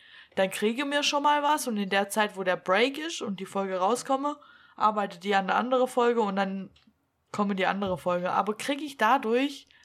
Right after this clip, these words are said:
krieg ich's dadurch wirklich schneller, frage ich mich,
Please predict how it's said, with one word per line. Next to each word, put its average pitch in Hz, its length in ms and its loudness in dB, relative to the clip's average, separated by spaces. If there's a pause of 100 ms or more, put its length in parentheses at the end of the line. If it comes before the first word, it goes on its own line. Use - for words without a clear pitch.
(300)
krieg 233 200 0
ich's 233 120 -6
dadurch 220 340 0
wirklich 269 380 0
schneller, 208 500 2
frage 285 340 0
ich 294 140 -6
mich, 311 260 -8